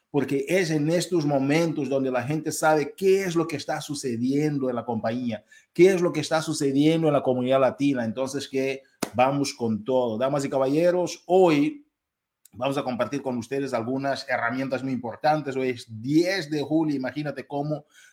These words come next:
sigue y cómo corren los meses. Entonces, que vamos a empezar con los anuncios. Hoy en la mañana, yo te digo, yo me levanté y, ah, no tenía ningún deseo de hacer el ejercicio hoy. No tenía ningún deseo.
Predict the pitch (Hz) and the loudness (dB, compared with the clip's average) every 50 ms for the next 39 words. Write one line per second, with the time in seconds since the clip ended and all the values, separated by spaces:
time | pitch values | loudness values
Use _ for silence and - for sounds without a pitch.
0 | _ _ _ _ - - - - 170 185 185 180 156 156 156 156 151 - 147 151 | _ _ _ _ -10 -6 -2 0 2 4 4 6 6 6 6 6 4 2 0 0
1 | 156 156 147 - - 175 175 185 180 165 156 151 147 143 135 131 120 127 131 139 | 0 0 -2 0 2 6 8 8 8 6 4 -2 -4 -4 -4 -4 -4 -2 0 2
2 | 151 160 175 - - 190 180 151 135 123 117 139 139 135 127 123 135 120 117 131 | 2 2 2 0 -2 -4 -2 -2 -2 -2 -2 -4 -4 -6 -4 -4 -2 0 0 0
3 | 139 143 139 131 120 120 110 147 - - 131 123 127 123 113 123 127 151 185 202 | 0 0 -2 -2 -2 0 0 0 0 0 -2 -2 0 0 0 2 2 2 2 0
4 | 185 - 190 190 185 180 185 - - _ _ _ _ _ _ _ _ _ _ - | 0 2 2 2 2 0 -2 -8 -18 _ _ _ _ _ _ _ _ _ _ -2
5 | 147 160 175 214 226 190 160 147 139 135 131 127 123 131 135 139 135 127 117 110 | 2 2 4 4 2 2 2 2 2 0 0 0 0 0 0 0 0 0 0 -2
6 | 101 117 127 127 127 117 120 113 107 101 107 123 139 147 139 127 120 113 110 107 | -4 -4 -6 -6 -4 -4 -4 -4 -4 -4 -4 -4 -4 -4 -4 -2 -2 -2 -2 -2
7 | 107 104 - 117 117 113 120 127 - - 123 123 120 120 120 120 120 120 117 117 | -4 -4 -6 -4 -4 -2 -2 -4 -6 -6 -6 -4 -2 -2 -2 0 0 0 0 0
8 | 113 117 123 147 180 175 170 151 139 143 156 156 147 143 131 127 123 120 151 170 | 0 0 -2 -2 -2 -2 -2 -2 -2 0 0 0 0 0 0 0 0 0 -2 -2
9 | 160 139 113 - - 127 123 120 120 110 104 104 - 117 117 - - _ 104 104 | -2 -2 -4 -4 -6 -6 -6 -6 -4 -6 -6 -6 -6 -6 -8 -8 -10 _ -20 -18
10 | 98 95 87 - 92 85 - 104 98 - 101 82 76 76 _ _ _ 117 120 120 | -18 -18 -20 -20 -20 -20 -18 -16 -16 -16 -16 -18 -18 -20 _ _ _ -8 -8 -8
11 | 117 - 120 113 120 123 113 107 107 117 113 104 95 - 120 127 131 131 135 135 | -8 -8 -6 -6 -4 -2 -2 0 0 0 0 -2 -4 -4 0 2 2 4 4 2
12 | 131 - | 0 -4